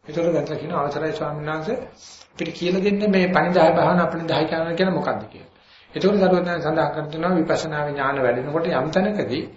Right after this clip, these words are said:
අරමුණු විසිරී යන ගතියකට එනවා. එල්ලයක් නැති පුවක් කිත්ත ගලේ ගියා වගේ බලන බලන දේ විසිරී යනවා. අර වගේ ගොනුවක් නැහැ.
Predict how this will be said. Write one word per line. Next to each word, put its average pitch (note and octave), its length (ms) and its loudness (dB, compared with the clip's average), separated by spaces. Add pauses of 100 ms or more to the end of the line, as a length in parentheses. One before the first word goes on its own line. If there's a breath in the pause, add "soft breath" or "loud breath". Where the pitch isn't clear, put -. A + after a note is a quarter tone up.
(240 loud breath)
අරමුණු E3 360 2
විසිරී F#3 380 2
යන B2 120 -4
ගතියකට A2 440 -6
එනවා. G#2 220 -12 (580)
එල්ලයක් C3+ 400 4
නැති C#3+ 300 0 (420)
පුවක් D3 260 2
කිත්ත - 200 -4
ගලේ D#3 240 2
ගියා D#3+ 180 6
වගේ G3+ 220 6 (520 loud breath)
බලන E3 340 6
බලන F#3 260 6
දේ A#3 120 6
විසිරී G3 380 6
යනවා. G#2+ 220 0
අර A2 120 -2
වගේ A2 200 -2
ගොනුවක් E3 400 6
නැහැ. C#3+ 240 0